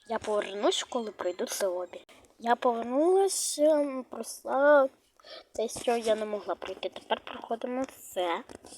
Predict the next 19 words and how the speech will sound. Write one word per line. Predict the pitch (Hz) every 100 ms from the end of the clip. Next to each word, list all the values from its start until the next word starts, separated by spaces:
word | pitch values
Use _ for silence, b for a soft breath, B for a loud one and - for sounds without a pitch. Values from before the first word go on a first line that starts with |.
| _ _
Тут | - - _ _ _ _
треба | - 220 240 254
включити | 247 - 226 233 269 240
мега | 233 262 240
осторожність. | 226 - - 208 214 226 311 320 - - - _ _ _ _ _ _ _ _ _ _ _ _ _ _
Повернуся | 233 220 240 427 - 403
ще | 294
за-, | 294 247 - _ - -
я | 214 208 240
сюди | - 240 220 233
повернуся | - 226 208 214 220 277 294 -
лише | 240 214 - 214
тому, | 208 233
щоб | 262 262 220
сказати, | - - 214 226
щоб | - 214
ви | 202 220
лайк | 196 185 190
поставили, | - 196 - - 180 175 170